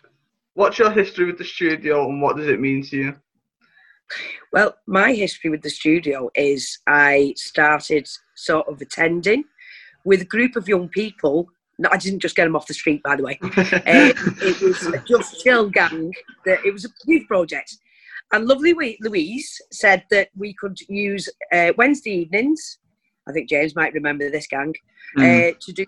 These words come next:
Speaker 2: some music and stuff like that. Um, so every Wednesday evening we had some young people, uh, these were teenagers, who worked with Tony Riley and myself, and Louise would do stuff with us too.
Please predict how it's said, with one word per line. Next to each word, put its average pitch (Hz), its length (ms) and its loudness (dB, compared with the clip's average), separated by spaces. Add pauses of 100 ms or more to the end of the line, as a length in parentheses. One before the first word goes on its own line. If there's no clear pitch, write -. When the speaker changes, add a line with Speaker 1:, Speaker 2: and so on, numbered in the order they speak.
(160)
Speaker 2:
some 190 160 -10
music 214 580 -6 (140)
and 180 180 -4
stuff - 300 -8
like 175 240 0
that. 147 220 -2 (420)
Um, 165 340 0
so 196 140 -4
every 233 180 -2
Wednesday 220 420 -2
evening 185 440 -4
we 175 100 -2
had 170 160 0
some 170 220 -10
young 190 160 -6
people, 202 500 -2 (520)
uh, 156 340 2
these 156 180 -4
were 151 140 -6
teenagers, 233 680 -2 (480)
who 185 300 2
worked 175 400 4
with 165 320 2
Tony 202 460 0 (180)
Riley 185 440 2 (140)
and 170 140 -2
myself, 165 560 -2
and 160 100 -8
Louise 175 300 -8
would 165 120 -16
do 165 120 0
stuff 165 300 -4
with 165 100 -2
us 165 140 -2
too. 214 200 2